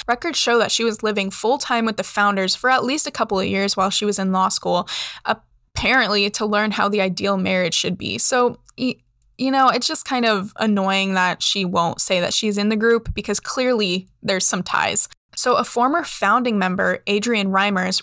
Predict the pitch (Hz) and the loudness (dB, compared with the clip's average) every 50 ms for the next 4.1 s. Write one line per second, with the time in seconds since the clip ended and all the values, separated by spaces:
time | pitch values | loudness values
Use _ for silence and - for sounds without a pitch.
0 | 226 214 220 233 269 240 240 233 233 233 226 226 196 208 214 208 214 196 - - | 0 0 2 2 2 0 0 -2 -2 0 -2 -2 -2 0 -2 -2 -2 -2 -2 -4
1 | - - 196 196 196 190 185 180 185 - - 202 214 202 - 220 - 196 190 190 | -2 -2 -2 0 0 0 0 -2 -4 -4 -2 -2 -2 -2 -2 -4 -2 0 -2 -2
2 | 190 - - 202 190 180 180 180 - - - - 208 196 196 185 208 - - 202 | -2 -6 -4 -2 0 0 0 -2 -2 -4 -2 -2 0 0 0 0 -2 -4 -2 0
3 | 196 190 208 233 - 240 233 214 190 190 196 196 190 196 190 185 180 180 - - | 2 4 4 2 2 0 0 2 2 2 2 2 0 0 0 2 2 2 2 0
4 | - - | -2 -6